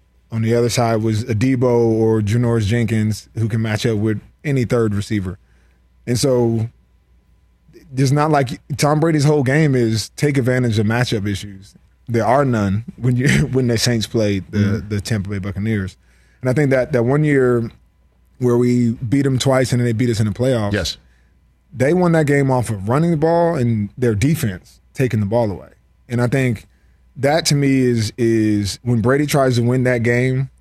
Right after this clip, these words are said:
Speaker 1: throwing it, that, that plays right into the Saints' hands. So that, that game, that style of play, um,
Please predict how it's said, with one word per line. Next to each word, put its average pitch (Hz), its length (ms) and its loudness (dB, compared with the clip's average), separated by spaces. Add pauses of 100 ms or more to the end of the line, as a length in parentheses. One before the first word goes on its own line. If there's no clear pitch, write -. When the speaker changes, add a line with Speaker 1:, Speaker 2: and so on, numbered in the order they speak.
(120)
Speaker 1:
throwing 127 400 0
it, 156 160 -4 (560)
that, 117 240 -2
that 123 160 -2
plays 127 240 0
right 117 200 0
into 113 240 -2
the 107 120 -2
Saints' 98 320 -6
hands. 95 380 -14 (160)
So 110 120 -8
that, 127 300 0
that 135 180 2
game, 131 280 0
that 123 140 0
style 120 560 -2
of 104 180 -8
play, 113 520 0 (460)
um, 101 560 -2